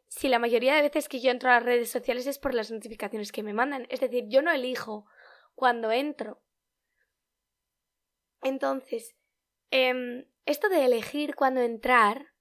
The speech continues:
¿no? De tener tú el control sobre en qué momento entras y en qué momento no entras, también nos ayuda mucho al, al punto tres, ¿no? Nos ayuda a ser conscientes de que lo que vemos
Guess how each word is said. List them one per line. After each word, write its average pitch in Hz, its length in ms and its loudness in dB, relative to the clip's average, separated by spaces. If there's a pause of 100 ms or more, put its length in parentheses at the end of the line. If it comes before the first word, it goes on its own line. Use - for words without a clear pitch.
¿no? 240 380 -6 (200)
De 233 380 0 (360)
tener 277 380 0
tú 330 160 0
el 294 120 0
control 226 640 4 (460)
sobre 247 360 2
en 226 120 -4
qué 247 140 4
momento 285 340 0
entras 247 360 -2
y 247 40 -12
en 220 100 -8
qué 233 120 -2
momento 254 400 -2
no 226 160 -2
entras, 233 520 -2 (420)
también 285 260 4
nos 339 140 2
ayuda 311 280 2
mucho 285 480 2
al, 226 840 6 (1080)
al 240 180 8
punto 254 400 2
tres, 247 340 2
¿no? 226 120 2
Nos 269 220 0
ayuda 240 320 6
a 262 40 6
ser 262 260 2
conscientes 262 760 0
de 226 240 2 (540)
que 269 120 2
lo 247 100 4
que 233 140 0
vemos 254 400 0